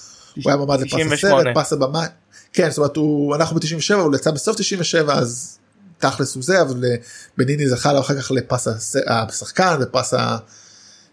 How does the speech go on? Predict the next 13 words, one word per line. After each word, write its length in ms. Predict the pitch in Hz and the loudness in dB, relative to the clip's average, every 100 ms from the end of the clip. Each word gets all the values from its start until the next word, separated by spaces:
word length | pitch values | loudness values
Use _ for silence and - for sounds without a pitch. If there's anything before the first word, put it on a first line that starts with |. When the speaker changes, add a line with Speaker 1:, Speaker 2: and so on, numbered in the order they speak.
| - | -10
Speaker 1:
אה, 560 | 113 110 110 110 110 107 104 | -4 0 0 0 0 -2 -2
במה, 260 | 113 156 185 | 0 0 0
הסרט 640 | 135 120 113 107 147 127 | 0 -2 -4 -4 -2 -2
הזר. 320 | 117 175 185 156 | 0 2 4 2
דרך 160 | 156 | 2
אגב, 100 | 160 | 2
זה 120 | - | 0
מצחיק, 300 | 123 - 190 | -4 -2 -2
זה 140 | - 117 110 | -2 -4 -4
הפוך 380 | - - 214 | -6 -2 0
ממה 120 | 180 156 | 0 -2
שקרה 260 | - 147 | 0 -2
השנה 320 | 143 143 139 | -2 -4 -4